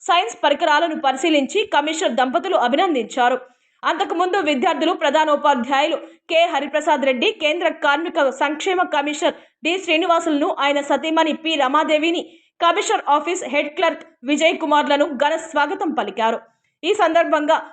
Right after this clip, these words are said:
వెల్ఫేర్ కమిషనర్ డి శ్రీనివాసులకు కలిచేడు సర్పంచ్ సూర్తాని సురేష్ బాబు స్వాగతం పలికి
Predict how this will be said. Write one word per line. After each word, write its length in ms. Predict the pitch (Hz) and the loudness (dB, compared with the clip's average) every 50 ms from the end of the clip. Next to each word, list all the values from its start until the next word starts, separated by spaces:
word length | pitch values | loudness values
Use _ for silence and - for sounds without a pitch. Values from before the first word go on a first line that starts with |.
| - - | -10 -4
వెల్ఫేర్ 380 | 262 294 359 359 392 453 466 - | -2 -2 -2 -2 -2 -2 -2 0
కమిషనర్ 380 | 370 320 320 320 320 - 339 277 | 0 -2 -2 -2 -2 -2 -4 -2
డి 200 | 240 240 302 330 | 0 0 0 -2
శ్రీనివాసులకు 720 | 320 - 320 311 320 320 311 311 311 302 285 - 330 403 | 0 -2 -2 0 2 2 0 2 0 -2 -2 -2 -2 -2
కలిచేడు 500 | - - 302 285 294 285 359 330 320 339 | -2 0 0 -2 0 -2 -2 -2 0 -2
సర్పంచ్ 760 | 330 - - 277 269 320 311 285 - - _ _ _ _ - - | -2 -2 -2 -2 0 0 -2 -2 -4 -10 _ _ _ _ -6 -4
సూర్తాని 440 | 359 359 330 262 370 349 339 311 | -4 -2 0 2 2 2 2 0
సురేష్ 380 | 294 302 302 302 311 320 311 285 | -2 -4 0 0 0 2 2 2
బాబు 260 | 302 277 269 269 370 | 2 2 2 2 0
స్వాగతం 520 | 415 - 339 277 269 269 302 - 339 311 277 | -2 0 0 2 2 0 -2 -2 -4 -2 0
పలికి 420 | 294 277 285 - 330 320 - - | 0 0 0 -2 -4 -8 -10 -12